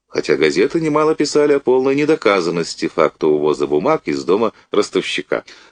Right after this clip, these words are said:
Прокурор Муравьев начал свою речь с того, что назвал присутствие на скамье подсудимых Гартунга и Ланского утешительным обстоятельством и предложил для генерала исключение по службе с лишением чинов и орденов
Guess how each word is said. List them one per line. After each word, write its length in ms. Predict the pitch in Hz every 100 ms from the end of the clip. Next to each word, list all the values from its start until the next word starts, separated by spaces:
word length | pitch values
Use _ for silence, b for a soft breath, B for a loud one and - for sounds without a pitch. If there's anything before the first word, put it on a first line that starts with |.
| _
Прокурор 480 | 95 92 165 220 185
Муравьев 520 | 170 165 151 175 -
начал 300 | 156 156 147
свою 320 | - 139 131
речь 360 | 143 156 - -
с 120 | -
того, 240 | 123 139
что 160 | 147 -
назвал 380 | 113 110 127 123
присутствие 640 | 113 - 127 123 - 110
на 80 | 104
скамье 320 | - 107 110
подсудимых 720 | 101 95 101 95 104 98 78
Гартунга 580 | 80 98 104 - 87 87
и 60 | 87
Ланского 640 | 82 82 - 165 151 143 b b b -
утешительным 840 | 123 127 120 175 165 151 143 135
обстоятельством 1200 | 131 - - 156 131 85 71 - - - 65 65 -
и 120 | 98 98
предложил 580 | 98 92 117 127 170
для 200 | 101 78
генерала 500 | 73 80 107 170 160 - -
исключение 800 | 117 - 110 - 143 151 139
по 200 | 123 101
службе 560 | 92 117 143 127 127 120 b b
с 120 | - 80
лишением 680 | 85 - 85 71 69 67
чинов 440 | - 82 117 98 -
и 60 |
орденов 560 | 71 71 87 160 185 -